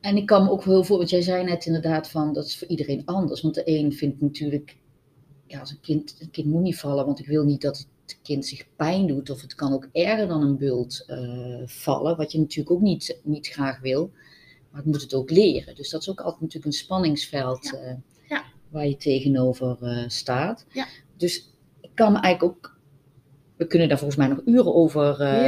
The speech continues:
Speaker 2: Ja.
Speaker 1: over praten.
Speaker 2: Ja.
Speaker 1: Maar het lijkt me ook leuk om van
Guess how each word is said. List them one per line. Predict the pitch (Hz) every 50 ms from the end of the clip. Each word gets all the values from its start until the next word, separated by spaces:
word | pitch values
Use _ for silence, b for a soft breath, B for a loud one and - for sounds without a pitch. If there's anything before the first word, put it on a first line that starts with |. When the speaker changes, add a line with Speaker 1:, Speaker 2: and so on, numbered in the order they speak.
| 277 277
Speaker 2:
Ja. | -
Speaker 1:
over | 160 151 160 156
praten. | - 170 170 165 156 160 - -
Speaker 2:
Ja. | 202 208
Speaker 1:
Maar | 202 - - b b b b b b b b b _ _
het | _ 202 202 202
lijkt | 214 208 208 180
me | 208 -
ook | 214 247 247 226
leuk | 208 190 185 175 175 - -
om | 175 180 180 175 175
van | 175 - - 160 156 156 151 151 147 143